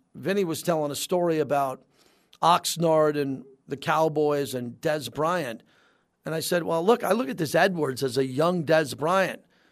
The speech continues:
And we were all agreeing, "Yeah, he's got that skill set. He's actually bigger." And Edwards is gonna be in another position battle,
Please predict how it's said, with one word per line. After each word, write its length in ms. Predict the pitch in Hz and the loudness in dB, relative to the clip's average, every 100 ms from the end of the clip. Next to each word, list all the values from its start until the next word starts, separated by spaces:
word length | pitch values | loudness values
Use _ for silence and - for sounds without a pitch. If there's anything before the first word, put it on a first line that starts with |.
| _ _ | _ _
And 100 | 139 | -4
we 120 | 160 | 2
were 60 | 170 | 6
all 180 | 185 190 | 6 6
agreeing, 380 | 135 180 214 - | 2 0 -2 -4
"Yeah, 300 | 127 185 143 | -2 0 0
he's 180 | 127 160 | -4 -4
got 220 | - 175 | 0 0
that 180 | 170 147 | 0 -2
skill 280 | - 185 190 | -2 -2 -2
set. 240 | - 151 | 0 -2
He's 280 | 135 147 - | -2 -6 -2
actually 340 | 170 196 - 131 | -2 0 -2 -2
bigger." 460 | 120 175 117 - _ _ _ _ _ _ _ | 0 -2 -2 -14 _ _ _ _ _ _ _
And 200 | 147 160 | -4 -2
Edwards 480 | 170 185 202 190 151 | 2 2 6 4 4
is 160 | 165 127 | -2 0
gonna 160 | 170 | 0
be 140 | 160 165 | 4 4
in 80 | 160 | 4
another 400 | 151 170 185 165 | 2 4 4 0
position 680 | - - 147 175 160 156 123 | -2 -8 -4 -2 -2 -2 -2
battle, 540 | 135 120 135 156 151 | 0 0 2 0 -2